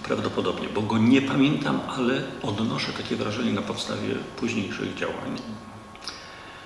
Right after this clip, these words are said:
E, był ten desantowiec z Gdańska, Olgierd Stankiewicz. E,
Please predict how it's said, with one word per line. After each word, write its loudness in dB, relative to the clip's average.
E, -4
był 0
ten -4
desantowiec -2
z -6
Gdańska, -4
Olgierd -6
Stankiewicz. -6
E, -6